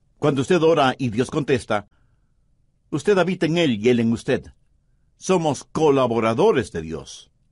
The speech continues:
Pablo en segunda de Corintios seis uno dice, "Así pues, nosotros como colaboradores suyos". ¿Lo ve?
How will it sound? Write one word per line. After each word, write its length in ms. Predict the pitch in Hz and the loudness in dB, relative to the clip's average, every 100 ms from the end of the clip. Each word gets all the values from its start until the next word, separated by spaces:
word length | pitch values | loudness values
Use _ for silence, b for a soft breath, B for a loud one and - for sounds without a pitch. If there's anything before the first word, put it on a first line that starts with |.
| _ _ _ _ | _ _ _ _
Pablo 360 | 214 196 185 | 0 2 0
en 120 | 170 | -2
segunda 340 | 139 170 214 170 | -4 -4 0 0
de 100 | 151 | 0
Corintios 500 | 147 190 175 147 127 | 0 -2 -2 -4 -4
seis 260 | 175 147 - | -2 -4 -2
uno 220 | 180 156 | -2 0
dice, 340 | 151 147 151 B B B | -2 -4 -4 B B B
"Así 280 | 165 214 | -4 -2
pues, 300 | 202 190 156 | -2 0 0
nosotros 640 | 127 147 - 220 233 185 - | 0 -2 0 -2 0 -2 -2
como 400 | 180 180 165 - | 0 0 0 -2
colaboradores 880 | 156 156 151 127 127 120 143 156 147 | 2 2 4 2 2 2 0 -2 -2
suyos". 600 | 208 226 190 117 - _ _ _ _ _ _ _ _ _ _ | -2 0 0 -2 -10 _ _ _ _ _ _ _ _ _ _
¿Lo 200 | 113 151 | -2 0
ve? 360 | 240 254 80 | 0 -2 -8